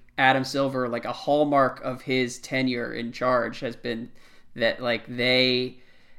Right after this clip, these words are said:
they recognize that the, that basketball players and the league itself has a voice in, in the public arena, and this is, like, a public issue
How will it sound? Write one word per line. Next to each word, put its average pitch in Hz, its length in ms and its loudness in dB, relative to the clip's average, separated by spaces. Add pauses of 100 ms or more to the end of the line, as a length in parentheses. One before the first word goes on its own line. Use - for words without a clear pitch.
(180)
they 131 280 0
recognize 131 680 4
that 123 200 -4
the, 120 360 -2
that 123 200 -2
basketball 127 680 2
players 127 580 0
and 123 260 -4
the 120 40 -6
league 123 260 -2
itself 123 560 -2
has 123 260 -2
a 117 80 -8
voice 123 680 -2
in, 120 420 -4 (100)
in 120 360 -6
the 120 100 -8
public 127 460 -2
arena, 127 440 -2
and 120 160 -2
this 160 160 2
is, 185 160 -6
like, 190 140 2
a 185 80 0
public 190 540 2
issue 135 520 -2